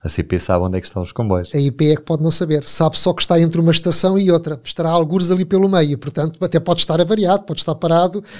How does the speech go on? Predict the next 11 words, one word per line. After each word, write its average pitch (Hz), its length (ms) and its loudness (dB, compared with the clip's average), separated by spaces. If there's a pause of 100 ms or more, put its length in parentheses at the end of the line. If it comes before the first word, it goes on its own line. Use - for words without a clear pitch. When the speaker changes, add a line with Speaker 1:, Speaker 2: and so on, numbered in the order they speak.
(120)
Speaker 2:
mas 165 220 2
há 175 100 4
momentos 170 400 0
em 190 80 0
que 190 380 0
a, 170 300 2
a - 20 6
I 165 140 4
P 190 180 2
não 180 220 4
sabe, 180 480 0